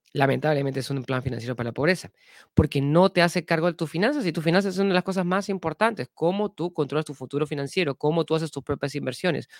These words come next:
cómo tú haces para no depender de un, del sis-, de un sistema o del gobierno, sino que tú tienes tu manera propia de generar tus propios ingresos pasivos, generar tus ren-, vivir de tus rentas. Ingresos pasivos es fundamentalmente vivir de tus rentas.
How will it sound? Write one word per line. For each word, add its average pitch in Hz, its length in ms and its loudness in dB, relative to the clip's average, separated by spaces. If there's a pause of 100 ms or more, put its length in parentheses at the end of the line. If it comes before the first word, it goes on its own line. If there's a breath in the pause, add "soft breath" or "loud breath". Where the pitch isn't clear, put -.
(260 loud breath)
cómo 208 260 6
tú 185 80 0
haces 202 180 2
para 151 160 2
no 151 120 2
depender 151 420 2
de 156 60 2
un, 170 200 -2
del 147 180 4
sis-, 127 220 -8
de 156 140 0
un 175 80 2
sistema 170 480 0
o 156 100 2
del 143 160 4
gobierno, 165 680 4 (300 soft breath)
sino 165 220 -2
que 165 120 -4
tú 170 260 -8
tienes 233 380 0
tu 165 80 -4
manera 151 560 2
propia 190 420 2
de 147 60 0
generar 139 260 0
tus - 140 -8
propios 170 340 -2
ingresos 147 260 -6
pasivos, 156 380 -4
generar 139 300 -2
tus 131 180 -6
ren-, 156 180 0
vivir 160 220 6
de 208 100 4
tus 151 140 -2
rentas. 143 420 -2 (340 soft breath)
Ingresos 180 420 4
pasivos 175 440 2
es 156 220 -2
fundamentalmente 151 680 0
vivir 135 260 0
de 139 80 -2
tus 123 180 -8
rentas. - 440 -10